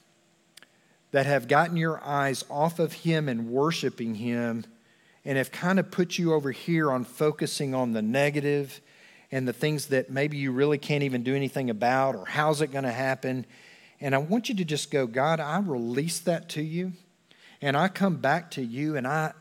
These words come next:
you are a good God, and I worship you, and I thank you for the things in my life that come from you." And I, I wanna challenge you with something.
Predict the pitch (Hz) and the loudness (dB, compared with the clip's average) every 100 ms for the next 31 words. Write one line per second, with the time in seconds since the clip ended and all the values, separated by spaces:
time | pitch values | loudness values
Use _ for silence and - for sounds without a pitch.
0 | _ 147 170 170 117 113 101 110 131 147 | _ -2 0 2 2 2 -4 -2 2 2
1 | 120 117 90 - - - _ _ _ _ | 0 -6 -6 -10 -16 -20 _ _ _ _
2 | _ - 135 147 170 127 139 165 165 131 | _ -4 2 2 2 2 2 2 0 -4
3 | - 120 120 135 160 - - 160 185 156 | -2 -2 2 2 2 0 0 2 0 -2
4 | 127 - 123 113 147 139 135 123 143 127 | -2 -2 -6 -4 -4 -2 -2 -2 -2 -2
5 | 113 107 - - - - 120 139 139 127 | -2 -4 -8 -16 -12 -8 -6 -2 -4 -2
6 | 131 120 120 107 104 101 - - - - | -4 -4 -4 -4 -6 -10 -20 -20 -20 -12
7 | 135 123 151 170 170 151 165 175 165 147 | -4 2 2 2 0 -2 2 2 2 2
8 | 170 151 143 123 120 110 - 110 - 92 | 0 2 0 -2 -4 -4 -6 -8 -10 -18